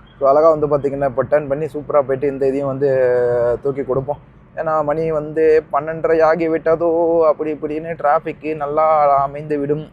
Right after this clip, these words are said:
வேற வழி கிடையாது. அப்படியே போக வேண்டியது தான், பார்த்துக்கலாம், விடுங்க.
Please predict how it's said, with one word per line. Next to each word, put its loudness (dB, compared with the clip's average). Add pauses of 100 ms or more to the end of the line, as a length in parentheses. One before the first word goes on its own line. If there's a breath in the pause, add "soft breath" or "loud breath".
வேற -4
வழி -2 (140)
கிடையாது. 2 (160)
அப்படியே -4 (120)
போக 4 (120)
வேண்டியது -8
தான், -8 (560 soft breath)
பார்த்துக்கலாம், 2
விடுங்க. -2